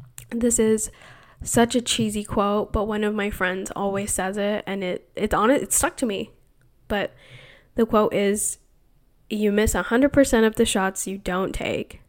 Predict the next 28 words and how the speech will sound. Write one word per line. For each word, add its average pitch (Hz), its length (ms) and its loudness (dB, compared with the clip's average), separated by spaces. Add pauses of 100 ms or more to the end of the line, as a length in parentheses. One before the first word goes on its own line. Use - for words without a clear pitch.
(160)
which 220 200 -2
is 196 300 -2 (260)
completely 202 1160 -2
true. 143 440 -4 (720)
If 240 140 2
I'm 285 140 6
playing 254 280 8
a 214 60 2
game 208 640 0
and 214 120 -2
I'm 226 120 4
not 247 180 4
even 208 180 4
attempting 202 760 -2
to 220 140 -6
score, 220 680 0 (1400)
I'm 294 140 4
not 330 200 4
gonna 311 140 2
have 311 200 4
any 302 160 4
points 311 280 4
at 269 100 0
the 269 100 4
end 269 120 4
of 269 40 2
the 262 80 0
game. 254 500 0